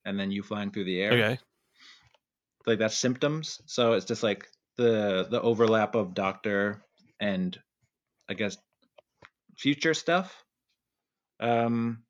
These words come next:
Speaker 1: and that sketch, I think, is very well written, but for whatever reason, just doesn't connect with the audience. And I'm not sure if it's a performance thing or if it's just thinks it's too clever, or if there's, like, or if the joke of the sketch isn't obvious, but it seems obvious
Speaker 2: Right.
Speaker 1: to me. So.
Speaker 2: Right, right, right.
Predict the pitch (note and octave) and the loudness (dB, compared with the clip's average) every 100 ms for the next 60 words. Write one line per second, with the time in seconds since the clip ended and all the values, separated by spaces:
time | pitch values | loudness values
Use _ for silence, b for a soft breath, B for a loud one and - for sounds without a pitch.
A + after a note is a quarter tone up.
0 | _ _ _ C3+ D3 F3+ - - D#3+ D#3+ | _ _ _ 2 4 4 2 2 2 2
1 | - C#3 F#3 F#3 A#2+ B2+ C#3+ C3 A#2 A2+ | -2 0 2 2 4 4 6 6 6 4
2 | G#2 G2+ F#2 - A#2+ B2 D#3+ D#3+ D#3+ D#3+ | 2 0 0 0 2 4 4 2 2 0
3 | D3+ C3+ D3 D3+ C#3+ C#3+ C#3 C3 B2 A#2+ | -2 -2 0 0 -2 -2 -2 -2 0 2
4 | A2 A2 G#2 - G2 F#2+ G2+ A#2 - A#2 | 2 2 0 -4 -6 -4 -2 -2 0 0
5 | A#2 G#2+ - - - A#2+ A#2 - A2+ A2 | 0 -4 -10 -8 -2 -2 -2 -2 -2 -2
6 | F#2+ G#2 G2 - _ _ _ _ _ _ | -2 -4 -8 -12 _ _ _ _ _ _
7 | D3 C#3+ B2 B2+ C#3 A2+ C3+ B2+ C#3 B2 | 0 2 4 2 0 -2 -2 2 2 4
8 | C3 A2+ A#2 A2+ B2+ A#2 G2+ G#2 G2 _ | 4 6 4 2 2 0 2 -2 -2 _
9 | B2+ C3+ B2+ B2 A#2+ G2+ G#2+ G#2+ A#2+ F#2+ | 4 4 6 2 2 4 2 2 0 -2
10 | G2 G2 - F#2 - G#2 G#2 G2 G2+ F#2+ | -4 -6 -2 -2 -2 -4 -2 -2 -2 -2
11 | G#2+ A2 - G2 F#2 - - G2+ G2 G2+ | -2 -4 -4 -2 -2 -4 -6 -4 0 0
12 | G#2 A2+ G#2+ F#2 C3+ - - - E2 - | 0 2 4 2 -2 -16 -14 -6 -4 -4
13 | - G2 - G2 G#2 | -4 0 0 0 0